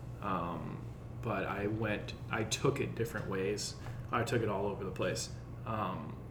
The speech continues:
originally, writing was going to be something that, um, <clears throat> was more of, like, entering into college. It was,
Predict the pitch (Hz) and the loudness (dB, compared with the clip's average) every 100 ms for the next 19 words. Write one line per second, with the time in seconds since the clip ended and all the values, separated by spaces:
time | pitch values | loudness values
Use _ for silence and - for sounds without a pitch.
0 | - - - - 120 127 120 120 107 117 | -8 -8 -8 0 6 6 8 6 6 8
1 | 113 110 113 110 113 110 107 107 117 110 | 8 8 6 2 0 0 0 2 2 4
2 | 117 107 110 107 101 98 - - - - | 2 0 0 0 0 -2 -4 -6 -8 -6
3 | - - - 123 120 110 104 - - 233 | -6 -6 -2 6 8 8 6 8 12 12
4 | 170 120 131 127 131 127 120 113 110 - | 12 10 6 6 10 10 10 8 6 4
5 | - 156 151 147 131 - 120 127 123 160 | 4 8 12 10 10 6 8 8 8 6
6 | 107 104 | 2 -2